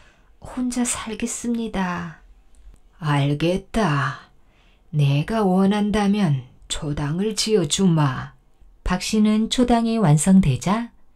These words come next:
초당 이름을 피화당이라고 짓고 그 안에서 몸종 개화와 함께 살았습니다. 피화당이란 화를 피하는 정자라는 뜻입니다.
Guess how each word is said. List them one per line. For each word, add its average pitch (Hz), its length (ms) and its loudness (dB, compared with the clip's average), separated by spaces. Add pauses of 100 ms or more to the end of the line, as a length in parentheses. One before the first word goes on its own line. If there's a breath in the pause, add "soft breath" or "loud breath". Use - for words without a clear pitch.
(240)
초당 247 380 0
이름을 220 580 0
피화당이라고 233 920 0
짓고 175 640 -6 (540)
그 196 260 6
안에서 185 580 2
몸종 175 680 0
개화와 165 840 -2
함께 240 360 -2
살았습니다. 208 960 -2 (1040)
피화당이란 226 1200 0
화를 247 440 2
피하는 247 480 2
정자라는 165 800 4
뜻입니다. 190 800 2